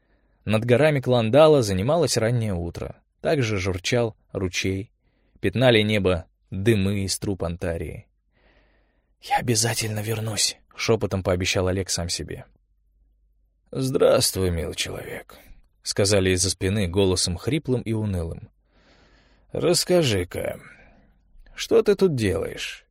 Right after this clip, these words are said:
И не дёргайся, иначе поймаешь свинцовый гостиниц". Произнесено всё это было на клондальском языке, в котором Соловьёв за эти годы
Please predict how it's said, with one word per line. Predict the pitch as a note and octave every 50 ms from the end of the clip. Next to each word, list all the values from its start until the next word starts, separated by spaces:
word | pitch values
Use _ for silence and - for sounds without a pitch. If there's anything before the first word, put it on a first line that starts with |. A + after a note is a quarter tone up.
| _ _ _ - - - - -
И | - C#3 D3+
не | D#3 D#3
дёргайся, | C#3+ C3+ E3+ A3 A#3+ E3+ G2+ F#2 E2+ - - F#2+ F#2+
иначе | G2 G#2+ A2+ G#2 - F#2+
поймаешь | - G#2 G#2+ A2+ A2+ A2+ A2+ A2 G#2+ -
свинцовый | - - G#2+ A2 G#2 - - G#2 G2+ G2+ G2+
гостиниц". | G2+ G2+ F2+ - - - F2 - - - _ - - - _ _ _ _ _ _ _ _ _ _ _ _ _ _ _ _ _ _ _ _ -
Произнесено | - A2+ A2+ G#2+ G#2+ A#2 G#2+ - E3 F3 G3
всё | F#3+ - - E3+
это | D3+ - C#3+
было | C3 C3+ D#3 D3+ C#3+ C#3
на | C#3 B2+
клондальском | - C3 C3 C3 B2+ C3+ B2 - - B2+ A#2+
языке, | A#2+ B2 A#2 B2+ C3 - - A2+ F#2
в | - -
котором | - E2+ - G2 F2+ F2+ E2+
Соловьёв | - G2 G2 G2 G2 G#2 G2+ F#2+
за | F#2+ G2+
эти | G2 F2+ - F#2
годы | G2+ G#2 G#2 F#2+ G2+ F#2+ F#2